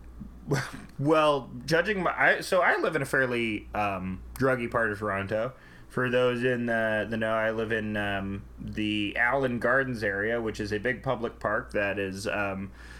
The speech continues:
simultaneously has a lot of, uh, wealthy city people living in it, but a lot of, uh, homeless shelters are nearby as well. And, um, you'll see corner people, you know, uh,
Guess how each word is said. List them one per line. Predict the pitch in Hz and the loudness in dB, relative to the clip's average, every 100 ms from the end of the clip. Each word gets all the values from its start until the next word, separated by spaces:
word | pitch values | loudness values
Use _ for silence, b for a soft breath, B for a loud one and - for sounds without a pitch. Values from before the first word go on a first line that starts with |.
| B | B
simultaneously | - 143 135 123 139 131 127 120 123 123 | 0 2 2 0 0 0 -2 -2 -2 -2
has | 117 113 117 | 0 -2 -2
a | |
lot | 117 110 110 | 0 0 0
of, | 107 101 - | -2 -4 -8
uh, | 110 101 98 | -4 -2 -2
wealthy | 95 110 110 113 | 0 0 0 -2
city | 104 123 117 | -4 -2 -2
people | 107 107 107 | -2 -4 -2
living | 107 107 | -2 -2
in | 110 | -2
it, | 123 - | -2 -2
but | 107 | -2
a | 101 | 0
lot | 101 107 | 0 0
of, | 110 107 107 | 0 0 0
uh, | 107 107 | 2 2
homeless | 107 135 165 | 2 0 0
shelters | - 104 104 101 | -2 -2 -2 -2
are | 104 | -2
nearby | 110 104 107 107 | -2 0 0 0
as | 107 | 2
well. | 147 175 98 B B B B B B | 2 2 0 B B B B B B
And, | 120 131 131 131 127 | 0 4 4 2 0
um, | 131 131 135 127 131 127 | 0 2 4 2 0 -2
you'll | 127 147 185 | 2 2 2
see | 202 180 180 160 143 | 0 -2 0 0 0
corner | - 143 131 | 2 2 2
people, | 123 123 117 123 135 156 151 | 0 -2 -2 0 0 0 -2
you | 120 | 0
know, | 110 107 104 | 2 2 0
uh, | - 95 95 92 92 | -4 -4 -2 -2 -4